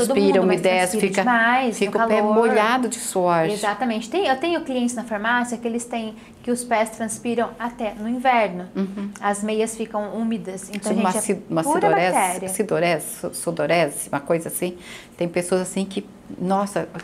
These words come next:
Speaker 1: transpiram gelado. Então, é o pé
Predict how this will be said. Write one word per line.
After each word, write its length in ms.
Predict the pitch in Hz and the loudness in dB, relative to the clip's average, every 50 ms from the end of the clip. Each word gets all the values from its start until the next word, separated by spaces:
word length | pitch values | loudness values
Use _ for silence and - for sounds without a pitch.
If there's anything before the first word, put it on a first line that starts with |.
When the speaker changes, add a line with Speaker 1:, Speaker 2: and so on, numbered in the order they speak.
| - - | -6 -4
Speaker 1:
transpiram 500 | - 196 208 202 - - - 214 233 220 | -2 0 0 -2 -4 -4 -4 -4 -2 -2
gelado. 540 | 208 202 226 220 202 185 175 180 180 175 - - - - - - - - - - - - 175 | -2 0 2 2 4 4 4 2 2 -2 -6 -14 -16 -18 -20 -20 -20 -20 -20 -20 -12 -6 -4
Então, 440 | 180 175 175 180 170 170 175 170 - - - | -4 -4 -2 0 0 0 -2 -4 -4 0 2
é 100 | 160 160 | 2 2
o 60 | 160 | 2
pé 460 | 160 - - 190 196 349 415 - - | 2 0 2 2 2 2 2 -2 -6